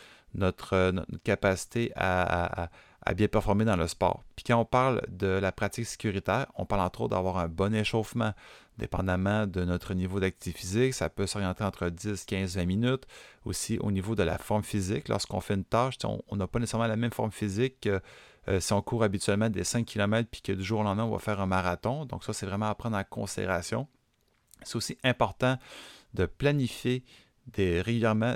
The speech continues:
des, des, des moments, euh, où ce qu'on fait du sport, où on fait des activités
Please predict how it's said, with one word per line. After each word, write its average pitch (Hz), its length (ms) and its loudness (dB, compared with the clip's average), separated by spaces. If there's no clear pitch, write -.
des, 95 460 -2
des, 90 300 -2
des 92 180 -2
moments, 107 380 2
euh, 90 180 -2
où 95 60 -6
ce - 80 -8
qu'on 87 100 -6
fait 104 180 0
du 90 240 -6
sport, 117 480 2
où 98 40 -4
on 90 40 -12
fait 92 140 -4
des 92 220 0
activités 104 760 -4